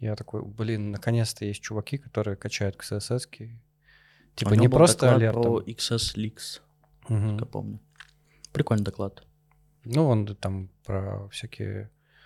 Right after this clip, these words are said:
Speaker 1: сториджи рассказывает, сервис-вокеры. Класс. Ну, и эксплуатацию. Вот
Speaker 2: Ну да.
Speaker 1: в, в Гугле, по-моему, денег даже получил.
Speaker 2: Шестнадцать тысяч долларов. А потом потратил пятьдесят тысяч на такси за месяц.
Speaker 1: Мгм.
Speaker 2: Было, видимо, зимой настолько лень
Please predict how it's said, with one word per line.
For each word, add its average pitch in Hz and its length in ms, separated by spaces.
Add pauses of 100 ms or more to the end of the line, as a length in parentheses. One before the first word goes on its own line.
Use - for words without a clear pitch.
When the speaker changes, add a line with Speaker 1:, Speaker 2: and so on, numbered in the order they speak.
(300)
Speaker 1:
сториджи 131 600
рассказывает, 104 800
сервис-вокеры. 110 1200 (1120)
Класс. 104 320
Ну, 135 180
и 113 40
эксплуатацию. 107 680
Вот 104 120
Speaker 2:
Ну 135 200
да. 110 260
Speaker 1:
в, 110 60 (100)
в - 360
Гугле, 110 340
по-моему, 104 380
денег 104 380
даже 110 200 (280)
получил. 113 440 (480)
Speaker 2:
Шестнадцать - 340
тысяч 113 120
долларов. 101 380 (1000)
А 95 60
потом 110 280
потратил 104 340
пятьдесят - 260
тысяч - 180
на 101 80
такси 101 420
за 104 100
месяц. 101 380 (580)
Speaker 1:
Мгм. 104 380
Speaker 2:
Было, 101 200
видимо, 101 260
зимой 101 240
настолько 101 340
лень 101 300